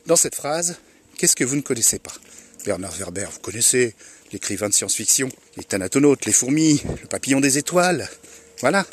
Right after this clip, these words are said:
<laughs> Euh, donc, euh, Bernard Werber, qui a une voix douce déjà à la base, et puis qui est adepte de la méditation depuis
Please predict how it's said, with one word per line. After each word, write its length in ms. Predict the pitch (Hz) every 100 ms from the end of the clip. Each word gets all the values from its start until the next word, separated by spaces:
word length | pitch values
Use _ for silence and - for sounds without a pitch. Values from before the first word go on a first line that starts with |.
| - - 139
<laughs> 100 | 165 - 160 151 - - - - - -
Euh, 720 | 156 156 160 151 151 156 151
donc, 340 | 139 180 165 -
euh, 480 | 123 127 117 107 120
Bernard 300 | 139 165 127
Werber, 460 | 107 101 113 180 151 - - - - - - -
qui 100 | -
a 40 | 123
une 140 | 117
voix 200 | 107 110
douce 400 | 107 113 147 -
déjà 240 | - 92 123
à 40 |
la 100 | 120
base, 340 | 82 120 180 -
et 40 |
puis 140 | - -
qui 240 | - 104 98 - - - - 107
est 120 | -
adepte 300 | 95 107 -
de 140 | 95
la 100 | 95
méditation 500 | 87 98 - 98 -
depuis 280 | 117 - 101